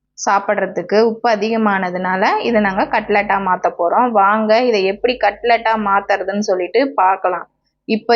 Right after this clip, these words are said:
இதுக்கு வந்து தோலெல்லாம் நம்ம உரிச்சு எடுத்துடலாம். இந்த தோலெல்லாம் உரிச்சு எடுத்துட்டு இதை வந்து காய் சீவுறதுல சீவி எடுத்துக்கணும். முக்கியமான ஒரு விஷயம், இதை யார்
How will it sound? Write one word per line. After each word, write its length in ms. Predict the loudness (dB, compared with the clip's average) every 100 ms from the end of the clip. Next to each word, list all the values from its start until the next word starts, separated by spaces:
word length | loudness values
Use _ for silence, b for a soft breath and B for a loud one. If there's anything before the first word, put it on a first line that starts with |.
| 2
இதுக்கு 220 | 2 0 0
வந்து 180 | 2 0 2
தோலெல்லாம் 580 | 2 4 2 2 0 0
நம்ம 240 | 0 2 2 0 -4 2
உரிச்சு 300 | 2 2 2 2
எடுத்துடலாம். 520 | 2 0 0 0 -4 -8
இந்த 120 | -10 -4 2
தோலெல்லாம் 480 | 2 2 0 -2 -2 -8 _ _ _ 0
உரிச்சு 300 | 0 2 2 2
எடுத்துட்டு 440 | 0 -2 -4 -2 -2 -2 -6 -2
இதை 120 | 0 0
வந்து 200 | 2 0 0 0
காய் 320 | 0 0 0
சீவுறதுல 540 | 0 2 2 2 0 0 0
சீவி 320 | 0 2 2 2
எடுத்துக்கணும். 460 | 0 -4 -4 -6 -10 _ _ _ _ _ _ _ _ B B B _ -6
முக்கியமான 680 | -6 -2 0 2 2 2 2
ஒரு 120 | 2 2 0
விஷயம், 480 | 0 2 4 2 0 -8 _ _ _ _ _ 0 2
இதை 140 | 4 4
யார் 240 | 2 2